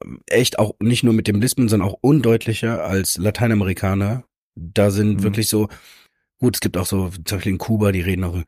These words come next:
Speaker 1: "Yo estoy en Cuba." Nee, so, da, so, wer Dings kommt doch aus Kuba, warte, wie heißt Jorge? Ähm, so, das ist ein bisschen
Speaker 2: Ja.
Speaker 1: auch eigenartig, aber gerade so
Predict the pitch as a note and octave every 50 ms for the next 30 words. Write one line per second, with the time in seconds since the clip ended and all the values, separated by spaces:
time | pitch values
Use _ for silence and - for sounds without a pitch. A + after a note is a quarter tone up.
0 | _ _ _ _ _ - - F2+ - - A2+ A2 G#2 G2+ F#2+ F#2 F2+ - - B2+
1 | B2+ A#2+ F2+ - - - - _ - - - - F#2+ F#2+ G2 G2 E2 - - -
2 | - - F#2+ G2+ G#2+ G#2 F2+ E2+ F#2 C#2 A#1+ D2 F2 F2+ D2+ C#2+ G2 G2+ A2 F2+
3 | - C#3 E3 - - - B2+ A2 F#2 G#2 F#2 E2 - - - G#2 F#2+ G2 F#2 F#2
4 | G2+ G2 A2 G#2+ G#2 - G#2+ - - A#2 B2+ - - A2+ F#2 - - _ _ _
5 | _ _ _ _ _ _ _ _ _ - G2 G2 F#2 F#2 F2+ F2+ F2 F#2+ - -
6 | - A2+ G#2 G#2+ F#2+ A2+ - - C3+ - - A2+ A#2 A2+ - A#2 G#2+ G#2 G2+ G2+
7 | G2 - G2+ G2+ F#2+ - _ _ _ _ _ _ _ _ - - - A2 B2+ -
8 | - - G2+ A#2+ B2+ C3 A2 F#2 A2 A#2 - C3+ B2 B2 A#2+ - - - F#2+ F#2
9 | F2 E2 - E2 F#2 G2+ F#2+ G2+ F#2 F#2 F#2 F2 E2